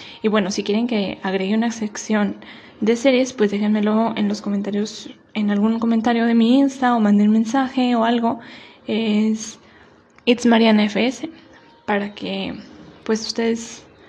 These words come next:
ustedes me digan qué es lo que quieren escuchar. Y bueno, la película es escrita y dirigida por Mike-, Michael Patrick King.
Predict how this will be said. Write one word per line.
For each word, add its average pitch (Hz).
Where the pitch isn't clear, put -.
ustedes 240
me 202
digan -
qué 208
es 208
lo 208
que 202
quieren 202
escuchar. 208
Y 233
bueno, 214
la 220
película 294
es 262
escrita 262
y 262
dirigida 233
por 220
Mike-, 220
Michael 233
Patrick 240
King. 294